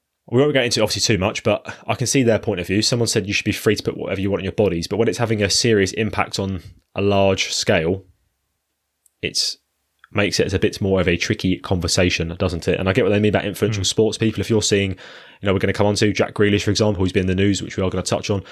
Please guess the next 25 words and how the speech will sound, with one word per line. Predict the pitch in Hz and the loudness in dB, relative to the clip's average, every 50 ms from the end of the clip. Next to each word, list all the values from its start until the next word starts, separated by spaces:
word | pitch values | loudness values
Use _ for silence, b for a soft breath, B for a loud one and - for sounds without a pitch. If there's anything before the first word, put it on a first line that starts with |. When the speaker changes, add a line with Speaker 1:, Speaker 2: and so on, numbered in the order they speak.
| B B B B - | B B B B -4
Speaker 1:
People | 127 113 117 113 | -2 0 2 2
like | 107 101 87 - - | 2 2 2 0 0
them | 110 107 107 104 101 95 - _ | 2 2 2 2 0 -6 -10 _
smashing | - - - - 117 101 - - 101 95 95 | -2 -2 -2 0 0 -2 -2 -2 -4 -2 -2
loads | 95 98 98 113 | 0 0 0 -2
Speaker 2:
Oh, | 107 | -2
Speaker 1:
of | 123 | -2
Speaker 2:
what | 196 | -4
the | 190 - | -4 -6
fuck | - - - 196 180 - | -8 -2 -2 -2 0 0
has | - 131 | 0 2
he | 139 139 | 2 2
done | 131 147 139 139 131 | 2 2 2 2 2
now? | 131 135 123 | 2 2 2
Speaker 1:
well, | 104 90 | 0 0
smashing | - - - 131 113 - 123 | 0 0 0 0 0 2 4
loads | 117 117 107 | 4 4 2
of | 104 - | 4 4
beers | 113 110 107 104 | 4 4 4 2
on | 101 | 0
holiday, | 98 117 110 101 90 90 90 | 0 2 2 2 2 2 0
and | 92 | 0
you've | 98 98 | 0 -2
got | - 98 - | -2 -2 0
young | 107 110 110 107 107 104 101 95 87 | 0 0 0 0 0 -2 -4 -6 -10